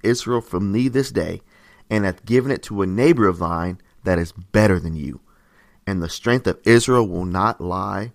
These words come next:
nor repent, for he is not a man that he should repent." Now, watch verse number thirty. Then he said, talking about Saul,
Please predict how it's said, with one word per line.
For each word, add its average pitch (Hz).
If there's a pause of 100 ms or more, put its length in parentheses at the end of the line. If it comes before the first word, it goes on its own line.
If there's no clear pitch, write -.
(160)
nor 95
repent, 98 (340)
for 87
he 107
is 92
not 90
a 78
man 95
that 87
he 95
should 92
repent." 90 (1300)
Now, 92 (1300)
watch 101
verse 92
number 87
thirty. 95 (560)
Then 117
he 170
said, 95
talking 120
about 113
Saul, 123